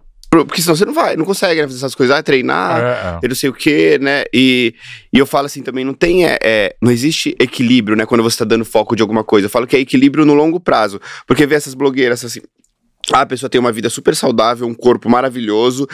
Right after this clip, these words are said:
Speaker 1: tá sempre com os amigos, sempre com a família, bem-sucedido na carreira, faz o yoga,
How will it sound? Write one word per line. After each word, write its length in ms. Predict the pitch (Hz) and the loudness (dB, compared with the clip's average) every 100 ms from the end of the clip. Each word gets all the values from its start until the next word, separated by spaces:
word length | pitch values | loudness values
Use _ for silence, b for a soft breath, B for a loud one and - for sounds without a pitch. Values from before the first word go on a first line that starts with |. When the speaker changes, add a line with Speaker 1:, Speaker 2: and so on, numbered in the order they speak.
| B B | B B
Speaker 1:
tá 100 | 123 | -2
sempre 240 | 139 139 | -2 -4
com 80 | - | 0
os 80 | 131 | 2
amigos, 420 | 113 113 123 135 | 2 2 -2 -2
sempre 200 | 151 127 | -4 -2
com 80 | 131 | -2
a 40 | |
família, 380 | 120 117 110 127 | 0 -2 0 0
bem-sucedido 600 | 120 135 127 139 113 120 | 2 0 -2 -6 -4 -4
na 100 | 120 | -4
carreira, 640 | 113 113 117 113 135 143 - B 175 B | -2 -2 -2 -2 0 -2 -4 B -16 B
faz 220 | 139 143 | 0 0
o 80 | 143 | -4
yoga, 580 | 123 113 123 131 135 | -4 -2 -2 0 -2